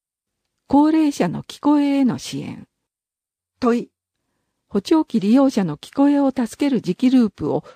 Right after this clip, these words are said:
高齢者がよく利用する地域交流館、区の窓口等に配置するなどして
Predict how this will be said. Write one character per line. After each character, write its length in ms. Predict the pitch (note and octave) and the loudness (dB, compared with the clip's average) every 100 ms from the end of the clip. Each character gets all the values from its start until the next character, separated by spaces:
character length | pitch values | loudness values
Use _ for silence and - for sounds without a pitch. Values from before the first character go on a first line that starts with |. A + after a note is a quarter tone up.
| _ | _
高 180 | - C4+ | 0 2
齢 220 | D4+ D#4 | 4 0
者 160 | - F#3 | 0 -4
が 100 | D3 | 0
よ 160 | A3 C#4+ | 0 0
く 140 | B3 | -2
利 160 | E3+ F#3 | 0 0
用 160 | F#3+ | 0
す 180 | F#3 F3 | -2 -4
る 160 | D#3+ - _ _ | -4 -6 _ _
地 160 | C4+ | 0
域 180 | D#4+ - | 0 -2
交 220 | - C4 C4 | 0 2 4
流 240 | B3+ A3 | 2 2
館、 300 | - C3 - - _ - | -4 -10 -10 -18 _ -2
区 140 | D#4 | 2
の 120 | C#4+ | 4
窓 300 | A#3+ G3+ D4 | 4 2 0
口 240 | C#4+ - - | 0 -4 0
等 180 | C#4 | 2
に 140 | A#3 D3 | 2 0
配 200 | G#3+ B3 | 0 0
置 140 | - | -2
す 160 | - A#3+ | -4 0
る 120 | B3 | 2
な 160 | A#3 F3 | 2 -2
ど 100 | C3+ | -8
し 160 | - | -10
て 160 | - | -14